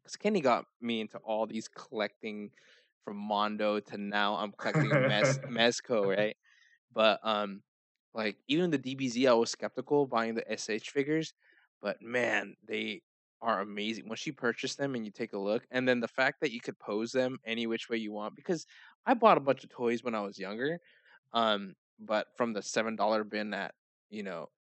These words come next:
Speaker 1: what, what's the toys store back in the day? Wasn't
Speaker 2: K B
Speaker 1: a
Speaker 2: Toys?
Speaker 1: K B Toys, yeah, there you go. And I don't
Speaker 2: <laughs>
Speaker 1: know if you,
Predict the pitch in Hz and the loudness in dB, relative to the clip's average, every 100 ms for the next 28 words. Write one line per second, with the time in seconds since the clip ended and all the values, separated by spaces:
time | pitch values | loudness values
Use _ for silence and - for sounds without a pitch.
0 | _ 123 135 135 147 - 180 - 180 175 | _ -4 -4 -4 -10 -8 -12 -8 0 2
1 | 175 170 - 170 165 170 - 170 165 170 | 2 -2 -4 0 2 0 -2 -4 0 0
2 | 170 - _ _ _ _ _ _ _ - | 0 -6 _ _ _ _ _ _ _ -4
3 | 156 170 160 113 101 117 117 123 135 - | -2 0 -2 -2 -4 0 0 0 -4 -14
4 | _ _ _ 160 156 160 139 151 127 110 | _ _ _ 6 6 6 6 6 6 2
5 | 117 113 104 104 107 107 98 95 - - | 0 0 0 0 -2 -2 -4 -6 -12 -14
6 | - 117 117 120 165 165 147 139 135 131 | -4 0 4 6 6 8 6 6 2 4
7 | 120 | 2